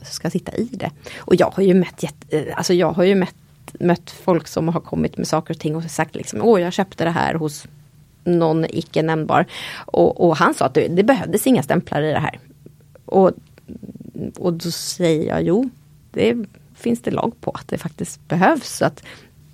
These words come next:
du kan traska tillbaka och tala om för honom att det, det absolut ska vara så." Och då får man ju ifrågasätta liksom vad det är för något material.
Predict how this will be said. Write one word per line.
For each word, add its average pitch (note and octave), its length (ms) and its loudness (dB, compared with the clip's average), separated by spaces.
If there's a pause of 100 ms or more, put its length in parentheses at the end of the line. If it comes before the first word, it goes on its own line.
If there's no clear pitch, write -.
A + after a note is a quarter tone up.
(100)
du F3+ 60 -6
kan D4 220 -2
traska G3+ 260 0
tillbaka - 340 0
och A#3 80 2
tala E3+ 160 0
om G3 100 0
för F4 120 4
honom C4 260 4
att - 260 -2
det, G3 180 4 (300)
det F3+ 400 6
absolut A#3 460 4
ska - 120 2
vara - 240 4
så." - 160 -2
Och F#3+ 140 2
då G#3+ 340 4
får D#4 300 -2
man D#4 240 2
ju A3+ 340 2
ifrågasätta - 640 -4
liksom - 380 -4
vad - 220 -4
det - 60 -2
är - 160 -2
för - 180 -10
något A#3+ 320 -4
material. A#3 340 0